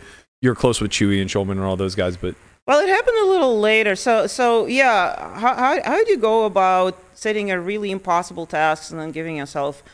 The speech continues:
Speaker 2: a shot at succeeding, right? That, that's kind of a theme, I think.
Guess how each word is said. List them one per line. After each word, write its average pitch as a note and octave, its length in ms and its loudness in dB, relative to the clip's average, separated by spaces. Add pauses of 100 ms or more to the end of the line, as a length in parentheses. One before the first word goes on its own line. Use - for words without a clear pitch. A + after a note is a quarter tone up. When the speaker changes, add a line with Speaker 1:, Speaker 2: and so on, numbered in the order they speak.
(300)
Speaker 2:
a F3 80 -6
shot F3 320 0
at D3 100 -4
succeeding, C#3+ 560 -12
right? C3+ 300 -6
That, D#3+ 260 -8
that's G#3+ 180 -2
kind B3+ 220 0
of A3 80 -4
a F3+ 60 -4
theme, F#3 400 -6
I G3 80 -4
think. G#3+ 320 -6